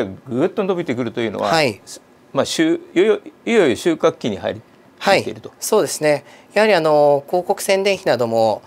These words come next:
Speaker 1: ええ。
Speaker 2: あの、かけずに今事業成長が、あの、見込めているというのが、
Speaker 1: ええ。
Speaker 2: あの、大きなところでして、
Speaker 1: はい。
Speaker 2: そういったところから、あの、営業利益が今期から、あの、出ているというような状況です。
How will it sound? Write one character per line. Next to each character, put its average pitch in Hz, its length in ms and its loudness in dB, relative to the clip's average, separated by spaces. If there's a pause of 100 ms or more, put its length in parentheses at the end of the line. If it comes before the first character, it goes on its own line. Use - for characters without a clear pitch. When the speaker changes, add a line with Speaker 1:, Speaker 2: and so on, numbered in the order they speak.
Speaker 1:
え 107 180 -2
え。 - 60 -20
Speaker 2:
あ 143 120 2
の、 120 280 -6 (600)
か - 140 -8
け 247 160 2
ず 196 140 -2
に 113 340 -4
今 135 240 0
事 131 140 -4
業 147 140 2
成 139 180 0
長 113 180 -4
が、 110 340 -2
あ 123 60 -2
の、 110 220 -4
見 113 120 -8
込 135 100 -4
め 135 80 -2
て 139 100 -2
い 135 40 0
る 127 80 -8
と - 80 -8
い - 20 -4
う 101 40 -14
の 101 80 -16
が、 110 280 -4 (180)
Speaker 1:
え 113 80 -8
え。 - 60 -8
Speaker 2:
あ 131 120 0
の、 131 100 -2
大 151 120 -2
き - 100 -12
な 110 80 -8
と - 120 -12
こ 117 100 -6
ろ 104 100 -6
で 110 80 -14
し - 80 -8
て、 120 320 0
Speaker 1:
は 113 120 -2
い。 - 40 0
Speaker 2:
そ 185 60 0
う 175 40 -2
い 170 40 -12
っ - 20 -16
た - 120 -10
と - 80 -8
こ 220 120 -4
ろ - 80 -2
か 196 100 4
ら、 123 300 2 (100)
あ 123 160 2
の、 110 120 -6
営 117 120 -4
業 120 120 -2
利 120 100 -6
益 117 120 -10
が 104 80 -6
今 117 180 -8
期 - 200 -20
か - 100 -2
ら、 98 140 -8 (100)
あ 113 100 -8
の、 104 200 -12
出 120 120 -8
て 120 80 -10
い 107 40 -8
る 117 60 -12
と - 100 -10
い - 20 -6
う 180 40 -6
よ 165 60 -6
う - 20 -8
な 110 60 -14 (100)
状 107 160 -8
況 98 160 -18
で - 100 -20
す。 - 140 -14